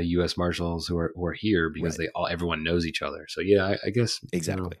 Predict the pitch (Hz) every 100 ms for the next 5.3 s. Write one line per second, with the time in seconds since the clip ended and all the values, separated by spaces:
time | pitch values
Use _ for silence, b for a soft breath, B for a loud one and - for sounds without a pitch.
0 | - - 87 - 90 - 101 92 92 -
1 | 87 85 87 82 85 82 92 95 85 -
2 | 95 104 104 - 98 95 92 95 90 85
3 | 80 78 - 82 87 _ - 117 90 85
4 | 87 - 87 95 107 107 104 101 - 85
5 | 87 82 -